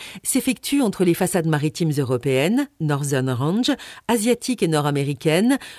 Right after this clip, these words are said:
où se concentrent les principaux ports, Ningbo, Singapour, Rotterdam, Los Angeles,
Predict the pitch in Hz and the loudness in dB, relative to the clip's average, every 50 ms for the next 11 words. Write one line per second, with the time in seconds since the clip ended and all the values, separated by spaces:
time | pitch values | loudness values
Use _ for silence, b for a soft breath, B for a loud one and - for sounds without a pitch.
0 | B - - 240 - 320 - - 285 269 - - 359 359 349 - 202 160 151 151 | B -4 -4 -2 0 0 0 0 0 0 0 0 0 0 0 2 2 2 2 0
1 | - - 247 - - 226 - 220 196 - - 147 110 98 - - - 98 - _ | 0 -2 -4 -2 -4 -2 -2 -2 -2 0 -2 -4 -4 -4 -8 -10 -12 -16 -10 _
2 | - 175 202 247 269 254 185 147 135 151 170 233 277 B B B B - - - | 0 2 4 4 4 2 2 2 2 4 4 4 2 B B B B -8 -4 -2
3 | 180 165 160 147 117 - 147 156 185 220 208 - - - 180 196 - 190 175 156 | 0 0 0 0 0 2 2 2 2 2 0 -2 -2 0 0 2 2 0 0 2
4 | 156 147 139 156 175 180 - - 151 160 185 175 - 180 156 143 - 143 135 135 | 2 2 2 2 2 0 0 2 2 2 2 2 2 0 0 2 2 2 2 2
5 | 143 190 208 - - 240 | 2 2 0 0 -2 -2